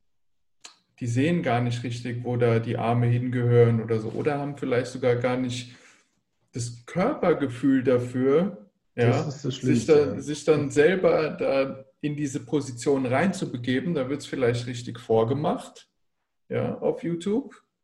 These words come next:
Speaker 1: wird auch vielleicht sogar gut erklärt. Und dann setzen sie's um, ja, aber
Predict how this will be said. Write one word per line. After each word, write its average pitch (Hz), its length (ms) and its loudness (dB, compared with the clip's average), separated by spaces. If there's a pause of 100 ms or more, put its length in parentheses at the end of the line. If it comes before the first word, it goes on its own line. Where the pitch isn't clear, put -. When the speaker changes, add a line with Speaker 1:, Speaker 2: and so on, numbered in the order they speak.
(360)
Speaker 1:
wird 131 160 -2
auch 127 120 2
vielleicht 127 460 0
sogar 123 240 4
gut 120 240 0
erklärt. 123 680 0 (440)
Und 127 120 -6
dann 160 440 -2 (100)
setzen 156 400 2
sie's 123 220 -4
um, 151 540 -2 (720)
ja, 143 400 -2 (220)
aber 147 720 2